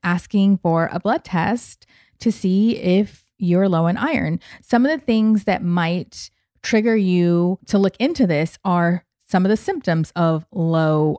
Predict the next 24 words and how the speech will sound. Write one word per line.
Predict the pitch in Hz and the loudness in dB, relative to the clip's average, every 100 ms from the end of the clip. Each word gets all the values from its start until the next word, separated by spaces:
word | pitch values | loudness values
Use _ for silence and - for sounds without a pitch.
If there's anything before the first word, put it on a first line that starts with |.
| - | -2
iron | 165 147 143 147 156 _ _ - | -2 -2 -2 -4 -6 _ _ 0
or | 175 | 2
anemia. | 175 190 175 147 147 | 4 2 2 0 -4
So | - | -2
that | 175 165 | -2 0
could | 190 | -2
be | 175 170 | -2 -4
fatigue, | - 175 - 269 254 247 233 214 - - _ _ - | -4 -8 -6 -2 0 2 0 -2 -10 -20 _ _ -6
pale | - 196 190 | 0 0 0
skin | - 180 | -2 0
and | 160 156 | 0 -2
fingernails, | - 254 240 233 220 208 208 196 190 - _ _ _ | 2 2 4 2 2 2 2 0 -2 -6 _ _ _
weakness, | 208 226 220 214 214 202 202 - | 0 0 2 2 2 2 0 -2
dizziness, | - 196 190 202 185 180 180 - | 0 0 2 2 2 2 0 -4
headaches. | - 196 190 185 180 175 - - _ - | -4 -2 2 2 0 -2 -12 -16 _ -4
So | 190 | -2
if | |
you're | 196 180 | 0 0
having | 202 226 233 226 | 0 2 2 2
those | 196 185 | 0 -2
symptoms, | - 185 170 180 175 | 0 -2 0 0 0
then | 170 | 0
it's | 160 165 | -2 -6
definitely | - 180 - 196 196 185 175 170 | -2 -2 -2 -4 -2 0 0 -2